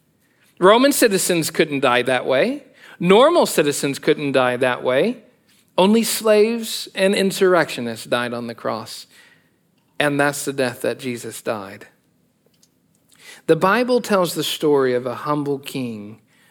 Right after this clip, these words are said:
who came to earth. He made himself poor,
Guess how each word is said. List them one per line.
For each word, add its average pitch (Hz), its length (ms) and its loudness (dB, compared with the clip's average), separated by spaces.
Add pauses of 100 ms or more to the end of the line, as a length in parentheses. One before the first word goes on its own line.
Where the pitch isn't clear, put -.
(280)
who 139 140 -4
came 156 520 -2
to 147 260 -8
earth. 107 600 -12 (2500)
He 147 140 -6
made 175 240 0
himself 151 480 -6
poor, 110 600 -8